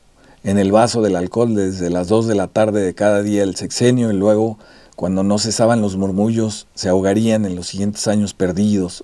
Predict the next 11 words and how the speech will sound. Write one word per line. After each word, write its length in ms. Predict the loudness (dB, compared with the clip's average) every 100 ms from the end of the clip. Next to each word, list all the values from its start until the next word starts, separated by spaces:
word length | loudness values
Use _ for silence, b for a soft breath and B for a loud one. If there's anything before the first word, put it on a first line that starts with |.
| -14 -4
los 380 | -2 -2 -2
de 160 | -2 0
la 120 | 0
expresidencia. 880 | -2 -4 -6 -6 -2 -2 -2 -8 -14 B B B B B B B B B
Los 180 | 0 4
rebullones 600 | 6 6 6 4 2 -2
con 180 | -4 -2
cada 260 | 0 2 2
nombre, 420 | 0 0 0 -2
historia, 580 | -4 -2 0 2 0 -2
pregunta, 680 | -2 0 0 -2 -8 -14